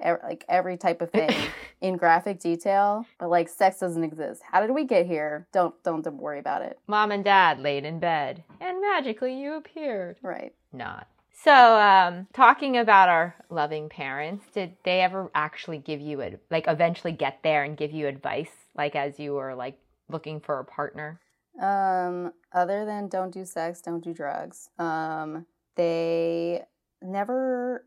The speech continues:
Speaker 1: they never told us that we had to marry, like, a Chinese person, if that's what you mean. Like,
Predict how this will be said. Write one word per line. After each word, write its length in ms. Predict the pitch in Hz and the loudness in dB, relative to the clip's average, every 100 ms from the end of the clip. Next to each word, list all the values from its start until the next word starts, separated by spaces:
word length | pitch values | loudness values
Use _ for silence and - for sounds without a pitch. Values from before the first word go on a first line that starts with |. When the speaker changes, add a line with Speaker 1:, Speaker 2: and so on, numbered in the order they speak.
| - | -6
Speaker 1:
they 120 | 202 | -4
never 260 | 233 247 294 | 0 0 0
told 300 | - 277 254 | 2 4 4
us 160 | 254 - | 0 0
that 380 | 202 185 175 - | 0 2 2 -2
we 120 | 180 | -4
had 260 | 175 170 160 | -2 -4 -4
to 160 | 170 | -10
marry, 540 | 160 151 147 143 147 - _ _ - | -8 -10 -10 -12 -14 -18 _ _ -8
like, 160 | 160 | -6
a 80 | 151 | -6
Chinese 560 | - 160 147 147 143 - - | -6 -10 -8 -12 -14 -18 -14
person, 480 | - - - - | -12 -12 -16 -16
if 100 | 175 | -10
that's 220 | - 151 - | -8 -8 -10
what 100 | 156 | -14
you 60 | |
mean. 260 | 151 156 156 | -16 -16 -12
Like, 200 | 151 | -14